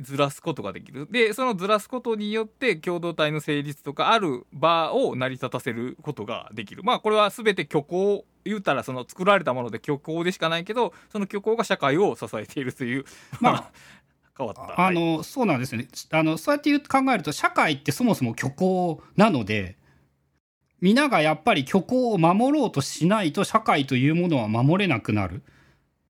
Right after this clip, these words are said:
Speaker 2: それが、その、会話という観点からも伺い知れるというふうに、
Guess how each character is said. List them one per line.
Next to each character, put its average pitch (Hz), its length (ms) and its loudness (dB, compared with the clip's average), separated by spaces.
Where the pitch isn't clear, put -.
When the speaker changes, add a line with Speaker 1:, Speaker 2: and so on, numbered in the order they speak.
Speaker 2:
そ - 160 -2
れ 277 120 6
が、 240 260 2
そ 214 140 0
の、 190 100 0
会 220 340 2
話 208 720 2
と 233 160 2
い 220 120 2
う 214 120 0
観 214 320 0
点 180 300 0
か - 240 0
ら 190 100 2
も 233 200 0
伺 175 420 2
い 175 100 -2
知 - 160 -8
れ 196 140 4
る 170 120 2
と 143 140 0
い 139 120 2
う 160 100 4
ふ 175 140 2
う 147 80 6
に、 175 220 2